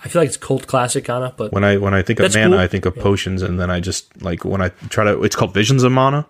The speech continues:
Speaker 2: or Mana?
Speaker 1: Yeah.
Speaker 2: I just
Speaker 1: Yeah.
Speaker 2: picture that room of the, <laughs> the, um, the fairy godmother from Shrek Two when they snuck in there to get the potion. Remember, it just had all those potions in that room?
Speaker 1: Oh. Yeah, yeah, yeah,
Speaker 2: Yeah,
Speaker 1: yeah.
Speaker 2: <laughs> that's what I'm picturing, like,
Speaker 1: That's
Speaker 2: that's
Speaker 1: hilarious.
Speaker 2: Visions of Mana.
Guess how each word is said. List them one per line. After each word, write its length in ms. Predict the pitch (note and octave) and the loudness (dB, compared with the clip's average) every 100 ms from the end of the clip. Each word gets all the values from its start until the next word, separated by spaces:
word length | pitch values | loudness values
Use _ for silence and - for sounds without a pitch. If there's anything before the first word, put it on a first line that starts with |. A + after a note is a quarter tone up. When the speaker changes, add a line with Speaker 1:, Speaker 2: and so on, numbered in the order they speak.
| _ - | _ -4
Speaker 2:
or 80 | |
Mana? 320 | G2+ A2 B2+ B2+ - | 0 2 0 -2 0
Speaker 1:
Yeah. 240 | C3 G#2 - | 2 0 -2
Speaker 2:
I 80 | G#2 | 0
just 200 | A2+ - | 0 0
Speaker 1:
Yeah. 20 | |
Speaker 2:
picture 440 | B2 - A2+ G2+ - - - _ | -2 2 2 0 -4 -20 -20 _
that 180 | A2 F#2+ | -2 2
room 460 | G#2 G#2+ G2+ F#2+ - - | 4 4 4 2 -2 -2
of 200 | F#2+ F2+ | 0 2
the, 320 | F#2 F2+ F2+ _ _ - - | 2 2 -2 _ _ -20 -16
<laughs> 520 | - - - - - | -14 -12 -12 -6 0
the, 160 | C3 A2+ | 2 2
um, 420 | G#2+ F2+ D#2 E2+ - G2+ | 2 0 -2 -8 -4 0
the 160 | F#2+ | 2
fairy 220 | - A2+ | 2 0
godmother 420 | G#2 G2+ G2+ F#2+ F#2+ | 2 2 2 2 0
from 160 | F#2+ | -2
Shrek 300 | F#2 G#2 F2+ | -2 -2 0
Two 280 | - G2 F#2+ - - - - | 0 0 -2 -8 -20 -20 -2
when 140 | F#2+ | 0
they 80 | F#2+ | 2
snuck 260 | - F#2+ G2+ | 2 2 2
in 120 | G2+ | 2
there 120 | G2+ | 2
to 80 | G2 | 0
get 100 | F#2+ | -2
the 60 | |
potion. 480 | F2+ G2 G#2 G#2+ G#2 - - - _ | 0 2 2 0 -4 -6 -20 -20 _
Remember, 220 | G2+ G2+ G#2 | 2 4 4
it 40 | |
just 140 | G2+ G#2 | 2 2
had 80 | |
all 80 | G2 | 2
those 140 | G2 F#2+ | 0 -2
potions 380 | - F#2+ G#2 G2 | 0 0 0 -2
in 80 | |
that 100 | G#2 | 0
room? 140 | F#2+ G#2 | 0 2
Speaker 1:
Oh. 260 | C3+ A#2+ - _ _ _ _ | 0 -2 -10 _ _ _ _
Yeah, 160 | D3 D3 | 2 2
yeah, 60 | C3 | 2
yeah, 200 | B2+ A#2+ | 0 -2
Speaker 2:
Yeah, 80 | G#2 | -2
Speaker 1:
yeah. 160 | A2+ - | -4 -2
Speaker 2:
<laughs> 80 | A#3+ - | 0 2
that's 340 | - C4+ B2 | 2 2 2
what 160 | G3+ G3+ | -2 -2
I'm 140 | D3+ | -2
picturing, 460 | G3 - F#3 G3 F3 | -2 0 -4 -2 -4
like, 160 | C#3 - | -6 -8
Speaker 1:
That's 160 | - | -2
Speaker 2:
that's 140 | D3+ D#3 | 0 4
Speaker 1:
hilarious. 440 | D3 C#3+ C3 B2 | 4 4 2 0
Speaker 2:
Visions 20 | |
of 100 | A#2 | -2
Mana. 340 | A2 A2 A#2+ | -2 -2 -4